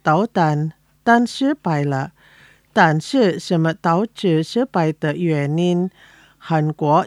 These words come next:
军事方仍然深刻检查。在整个朝鲜半岛移动海面，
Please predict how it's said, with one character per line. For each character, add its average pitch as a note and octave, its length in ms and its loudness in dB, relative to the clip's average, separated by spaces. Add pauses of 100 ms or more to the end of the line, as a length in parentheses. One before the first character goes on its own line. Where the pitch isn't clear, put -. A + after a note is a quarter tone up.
军 A3+ 260 0
事 D#3+ 500 -2
方 G3+ 460 0
仍 F#3+ 340 0
然 E3 280 0
深 G#3+ 340 -2
刻 D#3 320 -2 (380)
检 F#3 380 0
查。 D3+ 480 -6 (640)
在 C#4+ 180 6
整 E4+ 220 2
个 A#3 200 2
朝 E3 300 2
鲜 G3+ 480 2
半 G#3 300 2
岛 E3+ 260 2
移 G3+ 220 -4
动 F3 260 0
海 D#3 240 0
面， E3 420 2